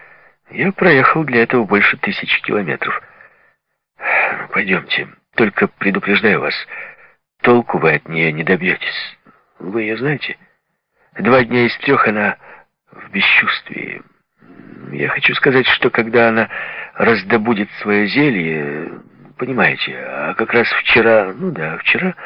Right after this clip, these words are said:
совершенно случайно, после телефонного звонка Шарлотты, она добыла это зелье, верно? Где она? Пожалуйста, сюда». Она снимает где-то в городе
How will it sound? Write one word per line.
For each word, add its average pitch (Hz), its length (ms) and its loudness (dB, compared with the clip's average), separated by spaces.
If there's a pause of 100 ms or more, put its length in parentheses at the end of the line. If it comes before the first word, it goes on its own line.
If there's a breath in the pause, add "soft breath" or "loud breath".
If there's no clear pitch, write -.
(400 loud breath)
совершенно 113 380 4
случайно, 123 600 2
после 101 400 -4
телефонного 98 480 -2
звонка 78 340 -2
Шарлотты, 101 720 0 (600 loud breath)
она 190 560 0 (100)
добыла 113 720 0
это 139 340 -4
зелье, 139 340 -2
верно? 123 460 -6
Где 107 240 0
она? 117 220 -6 (560 loud breath)
Пожалуйста, - 440 2
сюда». - 380 -8 (1120)
Она 131 240 4
снимает 117 480 2
где-то 101 320 0
в 90 80 -4
городе 98 380 0